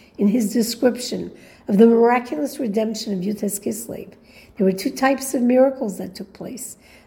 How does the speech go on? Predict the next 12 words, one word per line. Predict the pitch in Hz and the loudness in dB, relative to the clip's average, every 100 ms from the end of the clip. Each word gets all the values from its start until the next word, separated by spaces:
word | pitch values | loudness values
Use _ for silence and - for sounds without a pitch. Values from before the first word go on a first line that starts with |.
| - | 4
A | |
miracle | 214 247 269 277 | 8 8 6 2
that | 240 233 - | -2 -6 -10
truly | - 277 294 254 202 | -8 -4 -2 -2 -4
was | 202 208 | -6 -4
wondrous, | 214 247 - - - - - - - - | -4 -4 -6 -8 -10 -14 -18 -20 -20 0
defying | 220 - 262 254 240 208 | 0 2 4 6 6 4
and | 196 | 2
beyond | 202 220 240 240 | 0 0 0 0
nature | 226 233 226 208 | 0 -2 -4 -6
and | 196 208 | -4 -4
grand, | 202 247 381 220 - 285 | -4 -4 -6 -8 -8 -10